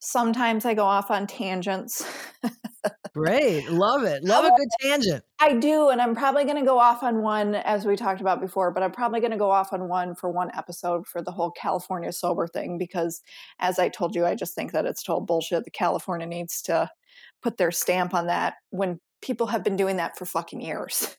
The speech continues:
Speaker 2: Well, yeah. I mean, I did a whole episode on California sober, and what pisses me off about it, not so much what pisses you off about it,
Speaker 1: Uh-huh.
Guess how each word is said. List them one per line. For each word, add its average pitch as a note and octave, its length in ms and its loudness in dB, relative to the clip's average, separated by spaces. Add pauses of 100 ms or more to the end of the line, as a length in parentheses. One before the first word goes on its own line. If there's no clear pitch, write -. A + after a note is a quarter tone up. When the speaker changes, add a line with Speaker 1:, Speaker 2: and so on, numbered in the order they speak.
(440)
Speaker 2:
Well, B3 340 4
yeah. F#3+ 260 4
I E3 100 0
mean, F#3+ 140 0
I A3+ 120 4
did A#3 180 2
a G3 60 2
whole F3+ 200 4
episode D#3+ 380 0
on D3 160 0
California C#3 500 0
sober, D3 440 2
and E3+ 460 0
what F#3+ 220 2 (240)
pisses B3 320 0
me B3 180 2
off G#3+ 220 4
about C#3+ 380 2
it, D#3+ 140 2
not A#3 240 2
so A#3+ 140 2
much G#3 360 2 (140)
what F#3+ 340 0 (280)
pisses F3+ 300 2
you F#3+ 160 4
off A3 180 2
about B3 280 2
it, C#4 160 2 (240)
Speaker 1:
Uh-huh. F#3 260 0